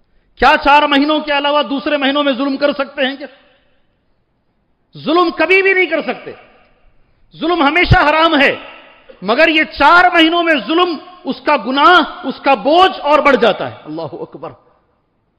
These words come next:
समझे, समझे आप? चार महीनों में अगर आप जुल्म करते हैं, गौर से सुनो, सोना नहीं, आप हुर्मत वाले महीने में जुमा सुन रहे हैं आप जी,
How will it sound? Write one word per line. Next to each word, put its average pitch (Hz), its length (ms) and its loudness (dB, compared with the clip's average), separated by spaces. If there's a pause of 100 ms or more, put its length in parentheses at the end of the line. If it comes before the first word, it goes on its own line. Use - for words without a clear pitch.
(420)
समझे, 208 440 -8 (1120)
समझे 226 280 -2
आप? 220 280 -2 (1040)
चार 349 460 4
महीनों 339 300 4
में 349 100 0
अगर 320 200 2
आप 311 100 2
जुल्म 294 320 -4
करते 269 280 -4
हैं, 302 600 0
गौर 269 220 2
से 277 160 -8
सुनो, 254 280 -6
सोना 240 360 -8
नहीं, 240 340 -6 (800)
आप 175 180 -8
हुर्मत 240 340 -4
वाले 233 220 -4
महीने 214 320 -6
में 214 160 -8
जुमा 190 220 -6
सुन 190 260 -10
रहे 170 120 -6
हैं 143 60 -6
आप - 380 -14 (460)
जी, 139 380 -8